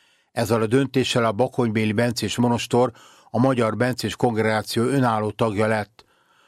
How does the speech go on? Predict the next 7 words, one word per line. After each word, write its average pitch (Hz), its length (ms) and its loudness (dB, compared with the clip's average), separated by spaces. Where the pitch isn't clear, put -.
A 113 320 2
Szent 127 400 -2
Mauritius 120 680 2
monostor 117 500 0
konventje 120 680 0
június 123 440 2
elsején 127 600 0